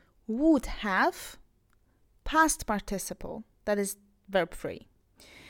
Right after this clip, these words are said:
Let me repeat. If, past perfect, comma, would have,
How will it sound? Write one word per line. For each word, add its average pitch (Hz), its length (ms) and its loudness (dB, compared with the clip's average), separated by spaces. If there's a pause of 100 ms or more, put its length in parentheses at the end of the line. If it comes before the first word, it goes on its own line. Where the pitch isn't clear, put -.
(320)
Let 196 200 4
me 190 120 2
repeat. 190 520 0 (400)
If, 359 400 2 (260)
past 359 380 6
perfect, 208 720 2 (680)
comma, 190 360 -4 (480)
would 277 320 8
have, 208 640 -2